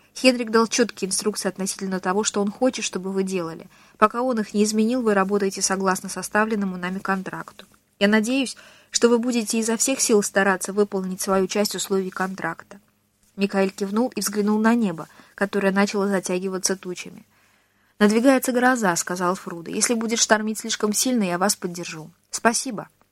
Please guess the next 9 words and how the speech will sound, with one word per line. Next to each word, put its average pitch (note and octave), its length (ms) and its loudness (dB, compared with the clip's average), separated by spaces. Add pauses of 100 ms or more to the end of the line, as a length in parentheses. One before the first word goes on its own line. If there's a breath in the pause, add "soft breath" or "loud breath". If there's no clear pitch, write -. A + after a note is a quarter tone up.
(160)
Они G#3+ 220 4
немного G3+ 340 2
помолчали. F#3+ 580 -4
«Может, G3 280 -4
еще D4 280 0
мне A3 200 0
рюмку?» — E3 360 -10 (160 soft breath)
спросил F#3+ 440 -2
адвокат. F3+ 560 -4